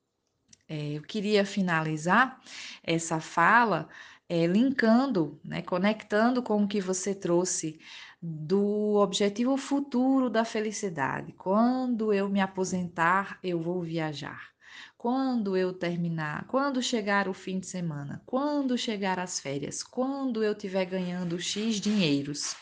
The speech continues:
né? De fato, colocar a felicidade como objetivo futuro que um dia será alcançado,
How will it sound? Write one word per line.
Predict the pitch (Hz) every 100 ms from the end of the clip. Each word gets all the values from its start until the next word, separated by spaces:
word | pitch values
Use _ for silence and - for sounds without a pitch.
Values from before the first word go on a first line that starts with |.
| -
né? | 160 208 202
De | 185
fato, | - 202 208 233 240
colocar | 220 202 202 208
a | 226
felicidade | - 233 226 - 190 175 165 160
como | - 175
objetivo | 180 180 185 185 185
futuro | 185 208 196 - 220 262 254 208
que | -
um | 208
dia | 196 220 269 285 247 208
será | 202 202 185
alcançado, | 170 170 165 160 160 147 185 226 165 151